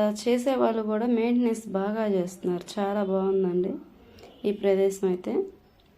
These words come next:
ఒక టూర్కి వచ్చిన వాళ్ళు కొన్ని కొన్ని చూసిన ఆనందం ఉంటది. నాకు కూడా ఎప్పుడూ ఇలా రావడం చూడటం లేదు, ఇదే ఫస్ట్ టైమ్ కాబట్టి నాకు కూడా కొత్తగా అనిపించింది.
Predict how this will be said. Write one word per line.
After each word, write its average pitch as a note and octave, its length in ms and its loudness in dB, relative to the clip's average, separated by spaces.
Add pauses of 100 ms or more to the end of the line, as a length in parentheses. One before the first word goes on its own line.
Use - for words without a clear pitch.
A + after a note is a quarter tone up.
(720)
ఒక A#3 200 -4 (100)
టూర్కి E4 340 4
వచ్చిన C4+ 280 0
వాళ్ళు B3 360 2
కొన్ని A#3 300 0
కొన్ని G#3+ 340 2 (440)
చూసిన C4+ 480 -2
ఆనందం A#3 360 2
ఉంటది. G3+ 380 2 (560)
నాకు A#3+ 260 2
కూడా B3+ 220 2 (140)
ఎప్పుడూ A3+ 260 -2
ఇలా A3+ 200 4 (160)
రావడం G#3+ 400 2
చూడటం G#3+ 540 -2
లేదు, F#3+ 240 4
ఇదే G3 240 0
ఫస్ట్ F#3+ 280 -4
టైమ్ G#3+ 220 0
కాబట్టి F#3 280 2
నాకు G#3 240 -2
కూడా G#3 160 -4
కొత్తగా G#3 440 -4
అనిపించింది. F#3+ 680 0